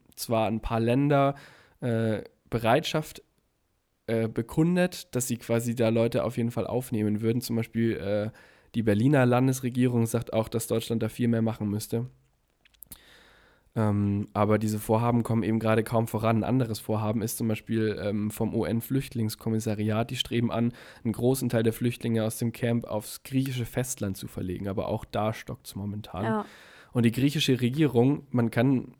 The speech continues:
Speaker 1: das natürlich auch nicht auf die alles abwälzen, so. Die, die bittet schon l-, jahrelang die E U,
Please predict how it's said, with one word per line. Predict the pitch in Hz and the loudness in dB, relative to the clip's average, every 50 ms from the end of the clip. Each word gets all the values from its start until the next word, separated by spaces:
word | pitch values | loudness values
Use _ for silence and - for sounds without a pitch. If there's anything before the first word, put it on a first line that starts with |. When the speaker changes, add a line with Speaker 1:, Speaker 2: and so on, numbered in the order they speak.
| _ _ - _ _ _ | _ _ -20 _ _ _
Speaker 1:
das | - 117 - | -6 -4 0
natürlich | 120 117 113 - 120 120 117 | 0 0 0 0 0 0 2
auch | 80 117 123 131 | 2 0 2 2
nicht | 127 127 127 127 - | 2 0 0 0 -2
auf | - 113 117 - - - | 0 0 0 -2 -4 -8
die | - 139 139 139 139 - | -6 -2 0 2 2 2
alles | - - 123 123 123 - | 2 2 0 2 0 0
abwälzen, | - - 147 - - 107 95 101 98 95 - - 107 | -2 -4 -4 -4 -4 -4 -2 0 -2 -2 -2 -4 -4
so. | 101 - 98 98 | -4 -2 -4 -2
Die, | 101 107 104 | -2 -4 -6
die | - - - - - 110 - - _ _ _ | -8 -12 -14 -12 -10 -10 -12 -12 _ _ _
bittet | - 127 131 143 127 131 | -2 -2 0 -2 -4 0
schon | - 123 117 113 | 0 2 4 4
l-, | 110 110 - - _ - | 2 2 0 -4 _ -20
jahrelang | - - - 110 113 113 117 131 139 135 117 110 110 117 135 131 113 | -20 -14 -6 -2 0 2 2 2 2 2 4 4 6 6 6 6 4
die | 110 104 98 107 | 2 2 0 -2
E | |
U, | 104 - 113 113 117 117 | -2 -2 -2 0 0 0